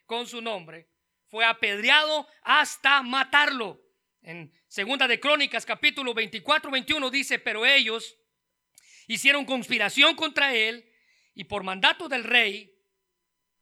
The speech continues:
lo apedrearon hasta matarlo en el patio de la casa de Jehová". Jesús, hermanos, habló del propósito de, de Dios al enviar a hombres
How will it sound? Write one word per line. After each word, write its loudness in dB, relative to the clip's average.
lo -4
apedrearon -2
hasta -8
matarlo 0
en -12
el -10
patio -2
de -8
la -12
casa -8
de -12
Jehová". -18
Jesús, -6
hermanos, -4
habló -10
del -8
propósito -6
de, -4
de -2
Dios -4
al 0
enviar 0
a 0
hombres 0